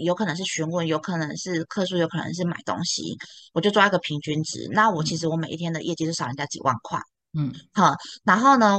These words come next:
Speaker 1: 但两个月下来我会少多少钱？哈，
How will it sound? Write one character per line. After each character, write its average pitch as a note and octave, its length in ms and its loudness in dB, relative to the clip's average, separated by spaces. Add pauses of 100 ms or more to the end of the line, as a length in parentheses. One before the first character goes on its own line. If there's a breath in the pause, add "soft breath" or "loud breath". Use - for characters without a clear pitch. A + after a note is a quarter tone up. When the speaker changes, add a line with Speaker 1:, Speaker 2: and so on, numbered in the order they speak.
(300)
Speaker 1:
但 A#3 240 0
两 D3 200 2
个 D3 100 -4
月 E3+ 160 2
下 E3+ 220 0
来 - 40 -4
我 A#2 60 -4
会 E3 140 0
少 C#3+ 160 -8
多 C3+ 120 -6
少 A2 120 -6
钱？ - 240 -4 (400 soft breath)
哈， F3+ 200 6